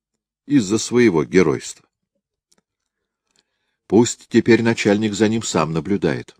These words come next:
покосился в сторону Голубчика Коля Соловьев. "Мы за этого орла не можем отвечать".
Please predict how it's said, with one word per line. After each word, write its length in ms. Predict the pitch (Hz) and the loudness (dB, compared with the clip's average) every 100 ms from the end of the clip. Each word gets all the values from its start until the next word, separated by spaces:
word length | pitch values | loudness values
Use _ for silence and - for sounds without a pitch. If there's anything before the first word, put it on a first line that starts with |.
| _ _ _ _ _ _ _ - | _ _ _ _ _ _ _ -8
покосился 640 | - 82 - 90 80 - | -2 -2 0 -2 -2 -4
в 60 | - | -4
сторону 420 | - 82 76 76 | 0 0 0 -2
Голубчика 680 | 80 90 127 - - 113 107 - | 0 0 0 -6 -2 -2 -2 0
Коля 260 | 82 76 | 0 0
Соловьев. 640 | - 80 78 71 64 - _ _ _ _ _ _ _ - | -2 -6 -6 -6 -8 -12 _ _ _ _ _ _ _ -8
"Мы 380 | 82 127 165 - - | 2 6 6 2 -4
за 180 | - | 2
этого 320 | 82 80 78 76 | 2 2 0 0
орла 300 | 71 64 57 _ - | 0 -4 -8 _ -6
не 160 | 95 | -2
можем 340 | 120 71 - - | -2 -4 -6 -10
отвечать". 520 | - 143 - - | -8 -10 -10 -12